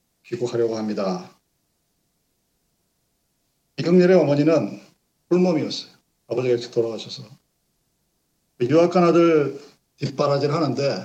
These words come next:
요즘도 힘들지만 당시에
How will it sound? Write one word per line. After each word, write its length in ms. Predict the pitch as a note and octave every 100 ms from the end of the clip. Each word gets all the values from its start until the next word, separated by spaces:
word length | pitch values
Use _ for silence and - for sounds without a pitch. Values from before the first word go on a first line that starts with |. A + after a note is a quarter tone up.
| - _ _ -
요즘도 380 | B2 B2+ E3+ G3+
힘들지만 880 | G3+ D3 C3 A#2 D3+ B2 G#2+ F#3 - _ _ _ _ _ _ _ _ _ _ -
당시에 800 | B2+ D3 - D#3 D3+ D3 C3+